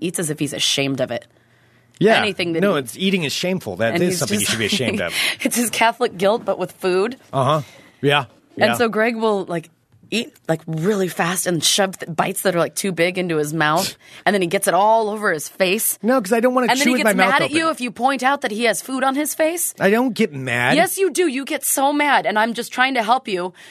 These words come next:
Speaker 1: And so I've stopped pointing it out, and then you get mad that I don't point it out. So it's like, that's basically our entire friendship in a nutshell is, like,
Speaker 2: Eating is
Speaker 1: everything I
Speaker 2: something you should
Speaker 1: do
Speaker 2: do quietly and alone and shamefully so no one else can see it, because if they see you eating, it's just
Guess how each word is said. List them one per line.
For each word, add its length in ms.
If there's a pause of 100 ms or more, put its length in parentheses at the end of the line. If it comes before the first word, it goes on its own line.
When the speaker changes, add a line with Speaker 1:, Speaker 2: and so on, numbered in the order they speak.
(160)
Speaker 1:
And 140
so 80
I've 100
stopped 300
pointing 300
it 80
out, 180
and 80
then 140
you 80
get 100
mad 220
that 100
I 60
don't 240
point 200
it 80
out. 220
So 140
it's 180
like, 160
that's 180
basically 640 (480)
our 160
entire 300
friendship 380
in 80
a 40
nutshell 440
is, 100
like, 100
Speaker 2:
Eating 280
is 120
Speaker 1:
everything 160
I 40
Speaker 2:
something 260
you 60
should 160
Speaker 1:
do 80
Speaker 2:
do 80
quietly 680
and 140
alone 540
and 180
shamefully 540
so 160
no 160
one 160
else 180
can 160
see 220
it, 100
because 220
if 80
they 100
see 220
you 160
eating, 320
it's 160
just 160